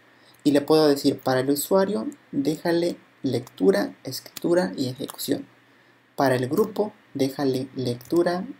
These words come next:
y ejecución. Y para otros, déjale solamente lectura. Y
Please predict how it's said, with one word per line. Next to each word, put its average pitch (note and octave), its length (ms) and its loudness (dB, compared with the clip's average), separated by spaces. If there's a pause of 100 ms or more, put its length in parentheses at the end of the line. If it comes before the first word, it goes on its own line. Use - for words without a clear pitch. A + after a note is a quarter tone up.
(160)
y D#3+ 100 -2
ejecución. F#3+ 580 -4 (380)
Y C#3 100 0
para B2 440 0
otros, G3 580 0
déjale C#3+ 680 0 (100)
solamente D3+ 800 -2
lectura. C3 500 -2 (800)
Y C#3 220 -6